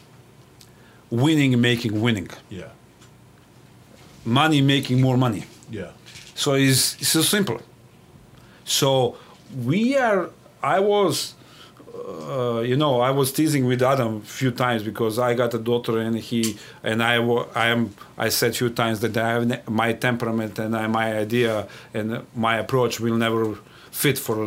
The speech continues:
Speaker 1: a girls coach. And
Speaker 2: Yeah.
Speaker 1: he was teasing, "You, you will see when your daughter will grow up." But for sure, I will not be
Speaker 2: <laughs>
Speaker 1: the girls coach.
Speaker 2: Yeah.
Speaker 1: You know,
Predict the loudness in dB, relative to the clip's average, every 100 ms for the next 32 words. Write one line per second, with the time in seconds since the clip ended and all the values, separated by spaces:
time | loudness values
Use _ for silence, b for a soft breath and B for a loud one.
0 | -4 0 0 0 0 0 0 -2 -6 -4
1 | -2 -2 0 0 0 0 0 -2 -6 B
2 | B B B 2 2 4 2 2 2 2
3 | 0 0 0 0 -2 -4 -4 -2 0 0
4 | -2 -8 B B B 0 0 -6 -20 B
5 | B B B B -4 -2 2 4 4 4
6 | 2 2 0 0 -2 -2 -2 -4 -4 -4
7 | -2 0 2 0 2 2 2 -2 -6 -8
8 | -10 -10 -4 2 4 4 0